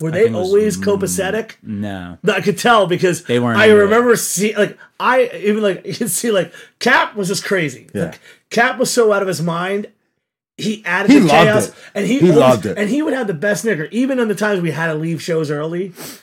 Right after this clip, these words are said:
Speaker 1: obviously that's why he ended up in fucking bad luck, 'cause he loved the chaos of it.
Speaker 2: Mm-hmm.
Speaker 1: But did, when those guys started kicking back, did you got, like, you guys had to, like, think for a second, like, "Wait, are we really doing something wrong, or are these guys assholes?"
Speaker 2: You know what? No, it was, like, a mi-, weird mixture, 'cause, like,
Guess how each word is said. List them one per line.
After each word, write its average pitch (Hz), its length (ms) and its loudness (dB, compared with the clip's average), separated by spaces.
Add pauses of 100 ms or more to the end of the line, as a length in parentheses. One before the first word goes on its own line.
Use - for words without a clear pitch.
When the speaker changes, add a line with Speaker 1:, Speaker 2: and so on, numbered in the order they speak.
(260)
Speaker 1:
obviously 170 300 -2
that's 156 120 0
why 160 140 -2
he 160 80 0
ended 160 160 -4
up 156 100 -6
in 143 80 -6
fucking 151 340 -8
bad 151 260 -4
luck, 160 200 -8
'cause 175 200 -4
he 156 100 -6
loved 156 260 -2
the 170 60 -4
chaos 165 480 -4
of 202 140 -2
it. 208 120 -4
Speaker 2:
Mm-hmm. 117 220 -4 (180)
Speaker 1:
But 185 200 -10 (340)
did, 165 320 0
when 185 200 -2
those 233 180 2
guys 214 200 0
started 180 220 -4
kicking 180 240 -6
back, 180 320 -4
did 131 100 -14
you 147 120 -6
got, 156 320 -8
like, - 260 -10 (480)
you 196 140 -2
guys 202 140 2
had 185 60 0
to, 175 60 -2
like, 160 160 -4
think 196 280 -6
for 214 120 -8
a 220 40 -6
second, 214 200 -6
like, 131 100 -10 (300)
"Wait, 160 100 -6
are 123 80 -8
we 175 140 -6
really 294 180 -6
doing 277 180 -4
something 208 240 -4
wrong, 240 220 -2
or 196 60 -4
are - 20 -4
these 185 160 -6
guys 175 220 -4
assholes?" - 720 -8
Speaker 2:
You 175 100 -4
know 180 120 0
what? 196 180 -4
No, 165 180 0
it 156 100 -8
was, 190 180 -6
like, 247 100 -8
a 190 80 -6
mi-, 147 240 -6
weird 143 300 -2
mixture, 131 500 -6
'cause, 107 240 -10
like, 104 160 -8